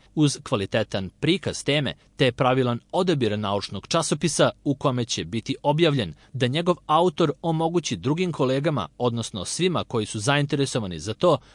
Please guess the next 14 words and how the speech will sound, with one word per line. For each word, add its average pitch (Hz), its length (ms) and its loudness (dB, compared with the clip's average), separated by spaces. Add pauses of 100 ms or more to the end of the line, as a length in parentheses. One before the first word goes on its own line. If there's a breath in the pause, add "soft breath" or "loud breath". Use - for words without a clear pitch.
da 107 260 0 (100)
ponove, 123 420 0 (100)
odnosno 160 460 0
provere 151 580 2
sve 165 400 0
ideje 151 480 0
i 175 120 0
rezultate 151 600 2 (220 soft breath)
koji 170 220 4
su 160 380 0
izneti 160 560 0 (100)
u 185 120 0
tom 147 300 0
radu. 80 340 -2